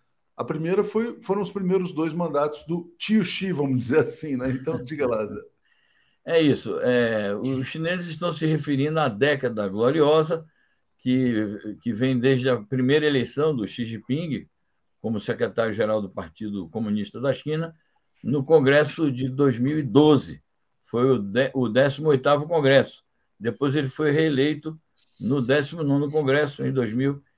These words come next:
Speaker 2: e dezessete. Por que que eles dizem década gloriosa? Porque durante essa década em que o Xi tem estado à frente do Partido Comunista da China e do Estado chinês, a China, é,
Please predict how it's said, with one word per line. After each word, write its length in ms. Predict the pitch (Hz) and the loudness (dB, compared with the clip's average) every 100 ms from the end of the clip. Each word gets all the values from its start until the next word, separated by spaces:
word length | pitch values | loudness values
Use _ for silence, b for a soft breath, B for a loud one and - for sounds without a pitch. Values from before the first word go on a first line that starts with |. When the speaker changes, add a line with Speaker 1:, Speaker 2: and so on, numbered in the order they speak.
| _ - | _ -10
Speaker 2:
e 120 | 110 | -6
dezessete. 640 | 120 139 - 117 - - _ _ _ _ _ | 0 0 2 -4 -4 -14 _ _ _ _ _
Por 120 | 202 | -2
que 160 | 202 220 | 2 2
que 80 | 208 | 2
eles 180 | 196 | 0
dizem 440 | 139 156 175 160 143 | 0 -2 -2 0 0
década 460 | 110 151 156 147 | 4 2 2 0
gloriosa? 640 | 135 151 143 127 113 82 80 | 4 4 6 6 6 2 -10
Porque 320 | 160 143 185 | -10 -4 -2
durante 680 | 190 160 120 165 170 196 190 | -2 -4 -4 0 2 2 0
essa 200 | 147 135 | -4 -4
década 560 | 104 131 170 123 85 - _ _ _ - | 0 2 2 -2 -12 -18 _ _ _ -6
em 160 | 113 | -6
que 140 | 113 143 | 0 0
o 80 | |
Xi 320 | - - 123 - | 0 -2 -2 0
tem 180 | 123 | -4
estado 500 | 113 - 123 107 85 _ _ _ _ | -4 0 2 2 -4 _ _ _ _
à 180 | - 123 | 0 0
frente 380 | - 131 127 117 | 2 -2 -2 -4
do 140 | 120 | -2
Partido 720 | 131 101 - 127 107 95 73 _ | -2 -4 -6 -6 -4 -8 -10 _
Comunista 520 | 123 117 123 127 131 | -4 -2 -2 -2 -2
da 100 | 123 | -2
China 400 | - 120 98 - _ _ _ _ | -2 -6 -6 -10 _ _ _ _
e 160 | 214 208 | -2 0
do 140 | 165 | 0
Estado 340 | 151 120 110 | -2 -2 -4
chinês, 560 | 101 180 139 151 165 - _ _ _ _ - | -6 -4 -2 -2 -4 -16 _ _ _ _ -4
a 100 | 175 | -2
China, 520 | - 175 196 214 196 | -2 -2 0 0 0
é, 460 | 139 120 113 95 | -2 -2 -2 -6